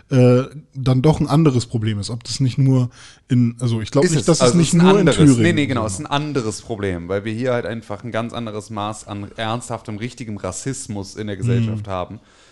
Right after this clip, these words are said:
Speaker 2: der sich, äh, sehr dolle gegen Ausländer und Fremde in sehr, sehr,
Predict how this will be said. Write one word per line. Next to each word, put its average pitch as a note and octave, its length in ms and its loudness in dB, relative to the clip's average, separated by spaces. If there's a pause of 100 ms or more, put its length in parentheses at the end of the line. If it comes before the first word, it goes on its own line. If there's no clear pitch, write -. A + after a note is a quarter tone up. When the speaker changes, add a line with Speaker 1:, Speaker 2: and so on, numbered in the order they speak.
(140)
Speaker 2:
der F#2 260 0
sich, F#2+ 520 -10
äh, F2+ 220 -6 (300)
sehr G#2+ 380 0
dolle G#2 520 0 (320)
gegen F#2+ 500 -6 (720)
Ausländer A#2+ 1120 0
und A2+ 240 -6
Fremde A#2 640 -2
in A2 460 -8
sehr, G#2+ 260 -2
sehr, G#2 300 -4